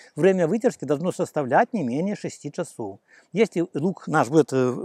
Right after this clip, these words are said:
мокнуть шесть, шесть, шесть часов в этом растворе, значит, э, это даст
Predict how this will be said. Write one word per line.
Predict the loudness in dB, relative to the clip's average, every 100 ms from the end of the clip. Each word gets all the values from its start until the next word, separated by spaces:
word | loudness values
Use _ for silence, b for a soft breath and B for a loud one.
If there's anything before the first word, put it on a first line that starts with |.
| -8
мокнуть | 0 2 0 -6 -6
шесть, | -2 0 2
шесть, | -2 -2 -10 B _
шесть | 0 0
часов | 0 0 2 2 0
в | 2
этом | 2 2
растворе, | -6 -8 _ -14 -4 -4 -4 b b b
значит, | -12 -4 -2 -2 -6 -8
э, | -8 b b
это | -2 4 6 6 4 4 2 0 2
даст | 2 2